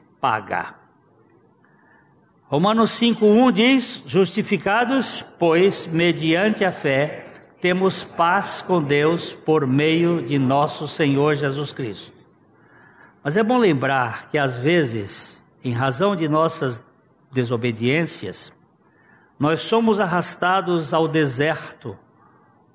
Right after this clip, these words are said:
onde nos é subtraída a paz, e as nossas consciências gritam.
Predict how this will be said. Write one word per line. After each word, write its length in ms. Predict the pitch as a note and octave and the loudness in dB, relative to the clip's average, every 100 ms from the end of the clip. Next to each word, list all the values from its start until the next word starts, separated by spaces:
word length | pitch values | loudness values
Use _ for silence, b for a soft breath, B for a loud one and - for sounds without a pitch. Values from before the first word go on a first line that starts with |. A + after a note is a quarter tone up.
| - | 0
onde 360 | D#3+ F3 F3 F3 | 2 2 4 4
nos 320 | E3+ C#3+ D3+ | 2 2 0
é 180 | E3 D#3 | 0 -2
subtraída 1300 | - - A3+ - G3 E3+ D3+ G#3 A3 C3 A#2 A#2+ - | -6 -8 -8 -6 -2 0 2 2 2 2 -2 -2 -4
a 100 | C3 | -6
paz, 880 | - - A#2+ - - - - - - b b b b b b b _ D3 | -4 -2 -2 -2 -6 -8 -8 -14 -20 b b b b b b b _ -4
e 100 | C3+ | -2
as 200 | C3 B2 | -2 0
nossas 920 | D#3 D#3+ - D3 - - - - - _ _ _ | 0 0 0 -2 -2 -10 -12 -16 -20 _ _ _
consciências 880 | D3 C#3+ - C#3 D3+ D3+ - D3 A#2+ | -4 -2 -2 0 0 -2 -4 -6 -6
gritam. 720 | A2+ C#3+ E3 E3+ - G#2 | -4 0 0 0 -4 -8